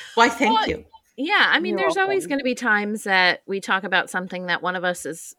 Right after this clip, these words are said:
Speaker 2: more passionate about than the other
Speaker 1: Oh,
Speaker 2: one.
Speaker 1: yeah.
Speaker 2: And we knew going into this that <laughs> Natasha was not
Speaker 1: Yeah,
Speaker 2: gonna be
Speaker 1: we did. We,
Speaker 2: passionate
Speaker 1: we
Speaker 2: about
Speaker 1: knew
Speaker 2: the
Speaker 1: that.
Speaker 2: vampires, so.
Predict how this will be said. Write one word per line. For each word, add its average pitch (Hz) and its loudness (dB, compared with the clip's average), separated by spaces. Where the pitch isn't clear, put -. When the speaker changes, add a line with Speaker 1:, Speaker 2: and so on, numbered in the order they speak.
Speaker 2:
more 175 -2
passionate 165 -6
about 156 -4
than 160 -4
the 165 -4
other 160 -2
Speaker 1:
Oh, 240 6
Speaker 2:
one. 170 2
Speaker 1:
yeah. 123 -2
Speaker 2:
And 202 2
we 277 4
knew 302 4
going 226 4
into 214 0
this 190 2
that 180 4
<laughs> - -2
Natasha 339 4
was 359 2
not 214 8
Speaker 1:
Yeah, 180 10
Speaker 2:
gonna - 8
be 247 4
Speaker 1:
we 277 6
did. 190 8
We, 349 8
Speaker 2:
passionate 240 6
Speaker 1:
we - 8
Speaker 2:
about 214 8
Speaker 1:
knew 165 8
Speaker 2:
the 156 6
Speaker 1:
that. 156 8
Speaker 2:
vampires, 170 2
so. 147 -2